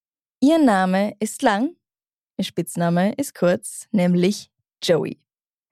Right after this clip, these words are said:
Sie ist eine attraktive Frau mit hellbraunem Haar, bei der es viele wundert, wieso sie sich, wenn sie doch quasi jeden haben könnte, ausgerechnet in diesen kleinen, glatzerten, dickbäuchigen Mann verschaut.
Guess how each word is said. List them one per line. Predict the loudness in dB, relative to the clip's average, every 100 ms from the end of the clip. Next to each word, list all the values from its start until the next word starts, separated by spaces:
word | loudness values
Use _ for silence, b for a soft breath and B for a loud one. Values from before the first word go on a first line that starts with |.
| _
Sie | -2
ist | 0 2
eine | 2 2
attraktive | 0 -4 -6 -2 0 0
Frau | -4 -2 2 2
mit | 2 -2 0
hellbraunem | 0 0 0 2 2 0
Haar, | 0 0 0 0
bei | 0
der | 2 2
es | 0
viele | -2 2 4 4
wundert, | 4 4 2 0 -2
wieso | 0 2
sie | 0 0 -2
sich, | 0 -2 -2 -6 0
wenn | 0 2
sie |
doch | 0 -2 -2
quasi | -2 0
jeden | 0 2 2 4
haben | 2 0
könnte, | 0 0 2 0 -2 b _
ausgerechnet | -2 -2 -2 -2 -2 0 0
in | 2 2
diesen | 2 2 0
kleinen, | 0 0 2 4 4 2 2
glatzerten, | 0 0 -2 -6 -2 0 0 -2
dickbäuchigen | -6 -6 0 0 0 -2 0 0
Mann | 0 -4
verschaut. | -6 -6 -6 -8